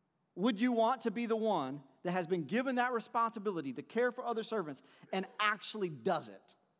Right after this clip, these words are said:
Like, leans in, teaches,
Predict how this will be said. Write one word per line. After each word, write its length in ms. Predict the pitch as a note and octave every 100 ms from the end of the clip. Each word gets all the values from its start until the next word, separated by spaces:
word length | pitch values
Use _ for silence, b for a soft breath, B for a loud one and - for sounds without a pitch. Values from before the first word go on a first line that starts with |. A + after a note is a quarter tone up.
| _ _ _ _ _ _ -
Like, 200 | F3+ F#3
leans 400 | A#3+ C4 A#3+ F3+
in, 300 | G3 C3+ G#2+ - _ _ _ _ _ _ _ _ _ _ -
teaches, 540 | C4+ B3+ - D3+ B2